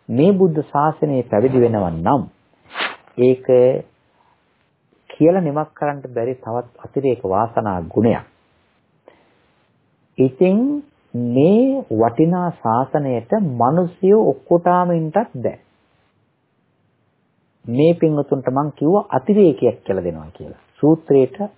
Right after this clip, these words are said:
අතිරේකව. මම නිතර මේ, අ, යුරෝපීය ධර්ම සභාවට සම්බන්ධ වෙන ස්වාමීන් වහන්සේ නමක් නෙවෙයි. ඉතින් නමුත් මම මේ පින්වතුන්ට අද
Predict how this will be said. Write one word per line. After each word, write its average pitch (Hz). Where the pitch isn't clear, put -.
අතිරේකව. 104
මම 160
නිතර 165
මේ, 165
අ, 120
යුරෝපීය 151
ධර්ම 110
සභාවට 143
සම්බන්ධ 127
වෙන 123
ස්වාමීන් 113
වහන්සේ 110
නමක් 101
නෙවෙයි. 117
ඉතින් 147
නමුත් 151
මම 143
මේ 135
පින්වතුන්ට 135
අද 117